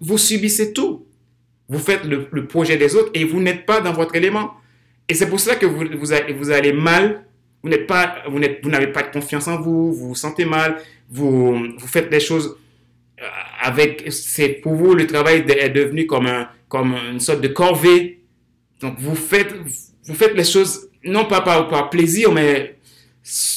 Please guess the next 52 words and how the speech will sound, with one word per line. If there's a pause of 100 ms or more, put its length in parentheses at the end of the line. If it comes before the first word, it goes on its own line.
(160)
il
faut
le
faire
parce
qu'il
faut
manger,
il
faut,
il
faut
vivre,
voilà. (420)
Et
ça,
il
n'y
a
pas
pire
que
ça. (680)
Mais
cherchez
votre
but
de,
dans
la
vie.
Vous
allez
travailler.
Non
seulement
vous
allez
travailler
avec
plaisir,
joie
et
bonheur,
vous
n'allez
même
pas
sentir
que
vous
travaillez.